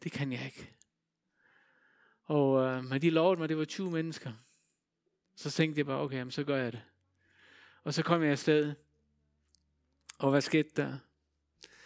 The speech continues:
Så vender jeg mig om. Flemming Jensen, der sidder dernede, han var med mig. Og, øh, jeg kigger på Flemming, og vi siger til hinanden, "Kan du mærke noget?"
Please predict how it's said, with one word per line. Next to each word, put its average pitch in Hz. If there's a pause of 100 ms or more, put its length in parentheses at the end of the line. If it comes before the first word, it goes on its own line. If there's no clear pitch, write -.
(500)
Så -
vender 151
jeg 147
mig 135
om. 135 (760)
Flemming 156
Jensen, 151
der 135
sidder 139
dernede, 135 (640)
han 147
var 147
med 151
mig. 135 (1200)
Og, 135
øh, 127 (1120)
jeg 143
kigger 160
på 143
Flemming, 151
og 143
vi 143
siger 151
til 143
hinanden, 135 (320)
"Kan 135
du 135
mærke 143
noget?" 120